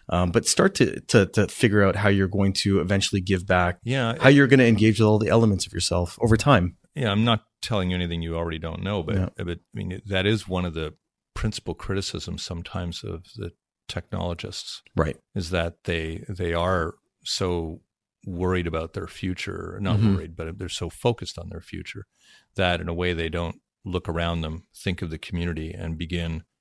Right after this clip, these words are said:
Speaker 2: in a way to, to bring back to the community things
Speaker 1: Right.
Speaker 2: that, that they're not as giving in a lot of ways.
Speaker 1: And I think it's, um, it's, there are more tech entrepreneurs that are thinking about this, uh,
Speaker 2: Mm.
Speaker 1: sooner.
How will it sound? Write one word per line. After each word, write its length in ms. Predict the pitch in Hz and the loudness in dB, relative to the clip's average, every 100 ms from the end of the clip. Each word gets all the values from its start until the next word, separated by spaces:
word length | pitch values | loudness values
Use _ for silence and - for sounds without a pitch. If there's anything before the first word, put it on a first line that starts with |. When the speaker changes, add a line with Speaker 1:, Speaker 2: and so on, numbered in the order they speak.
| _ - | _ -8
Speaker 2:
in 80 | |
a 60 | 82 | -4
way 240 | 80 82 | -4 -4
to, 540 | 78 - 80 78 80 80 - _ _ _ | -6 -8 -6 -6 -10 -14 -20 _ _ _
to 180 | - 101 - _ - 143 _ | -12 -12 -12 _ -20 -20 _
bring 220 | 90 80 | -6 -2
back 380 | 85 85 - - _ _ _ - | 0 0 -2 -12 _ _ _ -12
to 100 | - | -6
the 100 | 80 | -6
community 420 | - 82 80 78 76 | -6 -8 -8 -8 -10
things 200 | 92 90 | 0 0
Speaker 1:
Right. 200 | 78 - _ _ - | 0 -4 _ _ -8
Speaker 2:
that, 240 | 85 82 | -6 -6
that 120 | 82 80 | -10 -8
they're 100 | 85 | -6
not 220 | 82 80 | -4 -4
as 100 | 80 | -6
giving 500 | 85 90 87 - - _ _ | -2 0 0 -6 -12 _ _
in 80 | 82 | -8
a 60 | 76 | -8
lot 180 | 78 | -8
of 60 | 80 | -10
ways. 400 | 82 - - - _ _ - | -12 -14 -16 -20 _ _ 2
Speaker 1:
And 120 | 110 | 4
I 60 | 104 | 4
think 180 | 131 | 2
it's, 180 | 127 - | 2 4
um, 600 | 107 95 92 95 90 92 - | 6 6 6 4 0 -2 -4
it's, 560 | 101 - - - - - _ _ - | -4 0 2 2 -2 -8 _ _ 4
there 160 | 139 | 4
are 200 | 113 123 | 8 8
more 420 | 151 117 113 110 107 | 8 8 8 8 6
tech 320 | - 113 98 | 2 0 2
entrepreneurs 460 | 95 - 98 92 | 0 0 0 2
that 120 | 95 90 | 0 0
are 60 | |
thinking 400 | 85 101 98 95 | 0 -2 0 0
about 300 | 87 85 - | 0 -2 -2
this, 420 | 82 80 - - - - | -2 2 2 0 -4 -6
uh, 420 | 87 85 82 82 | -4 -2 -2 -2
Speaker 2:
Mm. 160 | 82 92 _ _ - | -4 -10 _ _ -6
Speaker 1:
sooner. 840 | - - - 107 95 80 85 | 0 2 2 4 2 0 -4